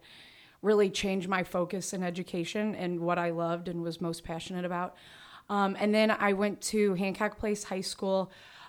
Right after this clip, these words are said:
um, and I taught there, uh, social studies for ten years. Um, and I moved, eventually I moved into department chair, um, but working around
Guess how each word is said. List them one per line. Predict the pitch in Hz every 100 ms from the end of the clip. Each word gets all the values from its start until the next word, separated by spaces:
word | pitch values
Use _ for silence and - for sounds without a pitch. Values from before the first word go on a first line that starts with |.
| -
um, | 202 190 190
and |
I | 185 185 175
taught | - 196 190 175
there, | 185 190 -
uh, | 185 175
social | 170 - 190 196
studies | - 190 180 185 -
for | - 185 175 170
ten | 170 - 190
years. | 214 208 247 - - - - - - - -
Um, | 220 214 196 190 -
and | 208 220 214 214 196 - - - - - _ _ _
I | 226 220
moved, | 233 233 -
eventually | 220 233 233 233
I |
moved | 208 202 202
into | 202 - 220
department | 196 - 196 175 180
chair, | - 190 180 185 -
um, | 190 180 170 170
but | - 202 190
working | 208 190 226 226 254 247 233 185 - _ _ _
around | 208 180 185 185 190 196 196